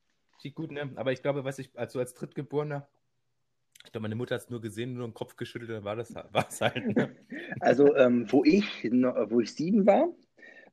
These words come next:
Speaker 2: <clears throat> also ich habe ja, bis ich sechzehn oder siebzehn war, haben wir in so einem kleinen Dorf gewohnt. Und, ähm,
Speaker 1: Mhm.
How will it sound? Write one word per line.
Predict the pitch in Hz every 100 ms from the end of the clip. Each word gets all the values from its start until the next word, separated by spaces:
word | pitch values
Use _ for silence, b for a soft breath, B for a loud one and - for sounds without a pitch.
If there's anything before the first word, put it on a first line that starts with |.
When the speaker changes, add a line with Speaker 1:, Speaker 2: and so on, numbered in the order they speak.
| -
Speaker 2:
<clears throat> | 190 151 143 127
also | 131
ich | -
habe | 175
ja, | 170
bis | 131 180 196
ich | 165 - -
sechzehn | 113 131 160 - 180
oder | 127
siebzehn | 139 - 175
war, | 156 135
haben | 139
wir | 131
in | 123
so | 120
einem | 117
kleinen | 107 - 107 117 104
Dorf | 120 120 -
gewohnt. | 104 156 87 - - _ b b b
Und, | 131 117 110 107 107 -
ähm, | 110 104 101 98 101 80 _ -
Speaker 1:
Mhm. | 104 131